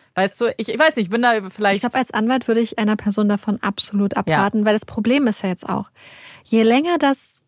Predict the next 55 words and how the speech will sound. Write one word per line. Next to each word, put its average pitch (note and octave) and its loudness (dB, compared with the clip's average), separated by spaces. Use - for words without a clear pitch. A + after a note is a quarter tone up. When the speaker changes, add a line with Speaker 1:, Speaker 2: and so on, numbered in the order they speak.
Speaker 2:
her G#3 0
ist, - -14
desto G3+ -2
schwerer C4 4
wird B3+ 2
es - -4
zum F3+ -2
Beispiel, F#3 -2
wenn G3 2
er G3+ 2
jetzt D#3+ 4
Speaker 1:
Ja. G3+ 0
Speaker 2:
auf - -2
einmal A3 2
seine A3 2
Aussage G#3 -2
ändert F#3 -2
und F#3 -2
sagt, - -4
„Nee, B3 4
ich - -10
war G3 -2
stattdessen G3+ -2
da.“ F#3+ 0
Du - -18
kannst C4 0
wahrscheinlich F#3 0
nicht - -2
mehr F#3+ 4
die F3 2
Videotapes F3 -2
davon F3+ -8
haben. G3 -6
Speaker 1:
Mhm. E3+ 0
Speaker 2:
Du G3+ -2
wirst C#4+ 0
wahrscheinlich F#3 0
keine F#3 0
Beweise F#3 0
mehr F3+ 0
finden, F3+ -4
wenn F3+ 0
er F3 0
zum - -14
Beispiel F#3 -2
eine - -2
Alternative, F#3+ 0
wenn G#3+ 0
er A3 4
woanders A3 2
war F3 -2
oder G3 2
irgendwas C4+ 2
gewesen G3+ 2
ist - -8